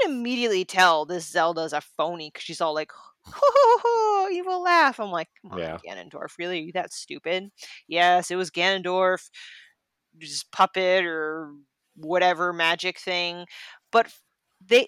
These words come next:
Speaker 1: Sonya n-, kinda was already suspecting that, and Zelda was there to catch the blade. "Ha ha, we got you, Ganondorf. You can't fool us." And then Sonya gets stabbed in the back <laughs> by Ganondorf.
Speaker 2: Yep.
Speaker 1: Um, and that's where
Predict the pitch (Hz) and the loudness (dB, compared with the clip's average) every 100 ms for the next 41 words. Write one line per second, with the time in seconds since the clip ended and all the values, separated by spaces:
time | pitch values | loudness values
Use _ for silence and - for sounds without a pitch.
0 | - - 339 427 494 494 466 466 440 339 | -2 -6 -2 0 0 0 0 -4 -6 -10
1 | 339 - 339 359 370 381 311 254 247 254 | -10 -6 -2 -2 -2 -4 -4 -4 -4 -4
2 | 247 - - 233 - - - 220 _ 226 | -6 -8 -10 -10 -10 -8 -4 -4 _ -10
3 | 226 247 254 185 156 185 190 202 202 196 | -4 -2 -2 -6 -4 0 0 0 -6 -6
4 | 151 185 190 180 156 - 208 - - 180 | -2 2 4 2 -2 -4 -2 -2 -8 -8
5 | 175 185 185 180 180 180 - - - - | -4 0 2 2 0 -4 -10 -8 -4 4
6 | 277 247 202 170 262 269 226 214 - 165 | 6 8 6 6 0 -4 0 0 -2 -6
7 | 170 165 165 165 - 254 - 214 170 - | -4 -4 -4 -6 -6 -12 -6 -4 -4 -8
8 | 165 175 185 180 - - - - - 165 | -8 0 2 2 0 -10 -16 -20 -6 -4
9 | 170 160 160 160 160 156 156 - 139 135 | -2 -4 -4 -8 -14 -12 -12 -8 -6 -8
10 | 143 - 135 - 214 427 453 330 190 139 | -10 -10 -10 -10 -4 0 2 0 -2 -4
11 | - - - 269 - - 90 92 - - | -4 -6 -6 -6 -8 -10 -6 -6 -8 -20
12 | - - 175 165 170 180 190 202 - 190 | -8 2 4 4 -2 2 6 6 2 0
13 | 185 180 175 165 | 4 4 4 2